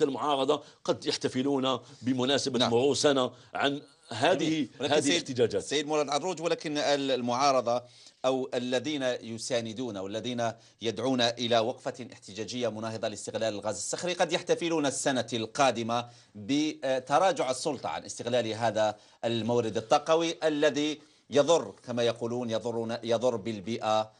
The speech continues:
Speaker 2: وبالعباد والجماد.
Speaker 1: هذه، هذه كذلك نقطة خلاف، لا يوجد فيها منتصر ومنهزم.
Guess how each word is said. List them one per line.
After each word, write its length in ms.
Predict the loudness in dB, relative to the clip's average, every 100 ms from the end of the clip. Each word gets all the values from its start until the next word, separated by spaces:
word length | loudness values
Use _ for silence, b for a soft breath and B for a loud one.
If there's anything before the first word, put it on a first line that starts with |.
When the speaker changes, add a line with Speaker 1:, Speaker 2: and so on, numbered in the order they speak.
| b -8
Speaker 2:
وبالعباد 1300 | 2 4 2 0 -2 -2 -4 -4 -2 -2 2 2 2
والجماد. 460 | -4 -4 -4 -6 -8 -16 b b _
Speaker 1:
هذه، 400 | -4 -2 -4 -6 -2
هذه 340 | 0 0 -2 -6 -2
كذلك 240 | 2 2 2
نقطة 200 | 0 -2
خلاف، 420 | 0 0 -2 -10 _ _ 4
لا 80 | 6
يوجد 260 | 8 6
فيها 200 | 4 4
منتصر 440 | 4 4 2 2 2
ومنهزم. 460 | 2 0 -2 -4